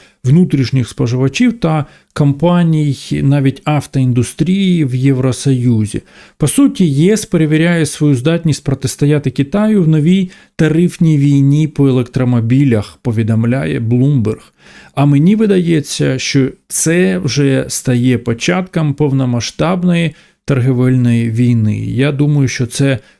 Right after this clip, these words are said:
перші кроки на невідворотньому шляху ескалації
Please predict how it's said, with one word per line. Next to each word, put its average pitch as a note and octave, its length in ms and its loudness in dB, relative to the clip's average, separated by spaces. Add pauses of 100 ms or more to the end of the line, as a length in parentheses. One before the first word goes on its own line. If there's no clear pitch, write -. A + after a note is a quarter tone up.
перші F3 640 0 (240)
кроки D#3 720 2 (240)
на C#3+ 260 2
невідворотньому C#3+ 1000 2
шляху C3+ 600 -2
ескалації D3 1080 -2